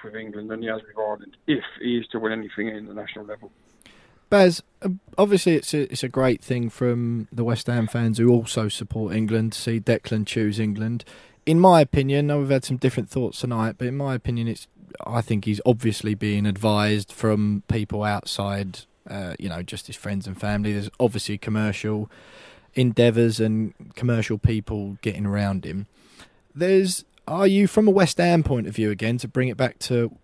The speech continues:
Speaker 2: club over country, are you, are you worried that if he gets in the England squad and, you know, starts tearing up trees for England just as he has been for West Ham, that that might signal a,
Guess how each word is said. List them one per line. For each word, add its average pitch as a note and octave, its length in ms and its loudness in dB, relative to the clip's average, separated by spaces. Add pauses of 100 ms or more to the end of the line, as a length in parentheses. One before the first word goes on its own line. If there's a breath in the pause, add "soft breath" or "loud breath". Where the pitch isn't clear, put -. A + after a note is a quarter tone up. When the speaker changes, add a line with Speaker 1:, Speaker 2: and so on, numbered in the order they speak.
(140)
Speaker 2:
club B2+ 300 0
over A2+ 220 2
country, A2 720 -2
are D3 100 6
you, E3+ 540 6 (160)
are - 20 -6
you D#3 140 0
worried D3 400 2
that C3 120 4
if C3+ 120 0
he C#3 280 0
gets - 280 0
in C3 100 -2
the C3 80 0
England B2 300 -2
squad C3 360 6
and, A#2+ 380 2
you C3+ 100 -2
know, A#2 140 2
starts B2+ 420 -2
tearing B2 300 2
up A#2+ 140 -2
trees B2 440 2
for B2 200 0
England A#2+ 340 2
just A#2+ 200 -4
as A#2 100 -4
he A#2 60 0
has A#2 140 2
been A2+ 200 -2
for - 80 -8
West A#2 260 -2
Ham, A2 380 0 (400 loud breath)
that B2+ 80 0
that B2+ 180 4
might C3+ 240 2
signal C#3 480 0
a, C3+ 260 2